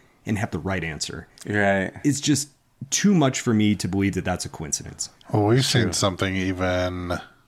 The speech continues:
Speaker 3: uh, more trippy than that, 'cause we were in the, the paper store that was right next to
Speaker 2: Oh, yeah.
Speaker 3: Family Tree.
Speaker 2: Yeah.
Speaker 3: We used the S P seven, we used the S bo-, S box, and the Echovox, and we got the same name on all three devices.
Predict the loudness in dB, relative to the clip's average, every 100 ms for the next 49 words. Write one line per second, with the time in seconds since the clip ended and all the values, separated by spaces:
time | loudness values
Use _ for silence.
0 | _ 0 2 2 0 -6 _ -4 0 0
1 | 0 0 -2 -4 0 0 -2 -6 -4 -2
2 | 2 2 4 2 0 -2 -4 -2 -2 -2
3 | -6 _ -6 -2 -4 -2 -4 -2 -2 0
4 | 0 0 0 -2 -6 -6 -4 -4 -2 -2
5 | -2 -2 -2 -2 -4 -2 2 0 0 -8
6 | -20 -20 _ -2 0 2 0 -2 -2 0
7 | 0 -2 0 -2 -2 -10 -16 -20 -20 -20
8 | _ 0 0 -2 -2 0 0 2 2 2
9 | -4 _ -2 0 0 0 2 2 0 -6
10 | -6 _ -20 -20 _ _ -4 0 2 2
11 | 0 0 0 0 -2 -4 -6 -4 -4 0
12 | -2 -2 -4 -2 0 -2 -2 -2 -2 -4
13 | -8 _ _ 0 0 0 -2 -2 -2 -2
14 | -4 -2 -4 -6 -6 -8